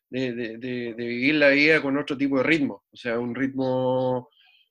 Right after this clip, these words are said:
eh, no, quizás no más lento, pero un ritmo donde uno, uno le toma el peso a cada paso que da.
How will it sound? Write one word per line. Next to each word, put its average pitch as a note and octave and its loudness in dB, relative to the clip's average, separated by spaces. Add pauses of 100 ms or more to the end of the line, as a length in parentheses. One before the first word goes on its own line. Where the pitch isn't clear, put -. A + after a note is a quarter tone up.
(180)
eh, A#2 0 (360)
no, A#2+ -8 (120)
quizás C#3 0
no C3+ 0
más D#3 2
lento, C3 2
pero A2+ -2
un A#2+ -2
ritmo C3+ 2 (560)
donde A2+ -2
uno, C3+ 4 (640)
uno B2+ 0
le B2 0
toma C#3 4
el C3+ 0
peso D#3+ 2
a C3+ 4
cada C#3+ 2
paso A#2 0
que B2 4
da. A2 6